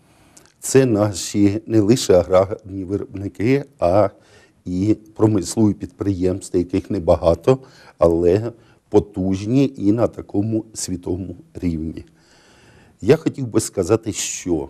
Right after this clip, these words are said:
в шістнадцятому році, я пам'ятаю, в січні прийшов до посади, я вивчав весь же матеріал. Мене так дивувало тоді, чому при тому самому президенту, прем'єр-міністру,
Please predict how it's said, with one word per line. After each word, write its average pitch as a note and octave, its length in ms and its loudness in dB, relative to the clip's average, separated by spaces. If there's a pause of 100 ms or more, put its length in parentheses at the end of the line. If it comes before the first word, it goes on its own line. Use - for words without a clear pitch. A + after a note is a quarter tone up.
(140)
в - 60 -20
шістнадцятому C#3 920 0
році, G#2 380 -2 (600)
я F2+ 140 2
пам'ятаю, F#2 600 -2
в F2 60 -12
січні - 440 -10
прийшов E2 600 -6
до F2 100 -10
посади, D3+ 540 -2 (200)
я D#2+ 140 0
вивчав A2 540 2 (240)
весь F#2 200 -6
же F#2+ 140 -12
матеріал. F#2+ 480 -2 (520)
Мене C3+ 160 6
так C3 360 0
дивувало B2+ 560 0
тоді, F2 420 -8 (480)
чому C3+ 600 4 (520)
при G2+ 140 2
тому D#3 320 4
самому A#2+ 380 2
президенту, G2+ 640 0
прем'єр-міністру, G#2 1120 -4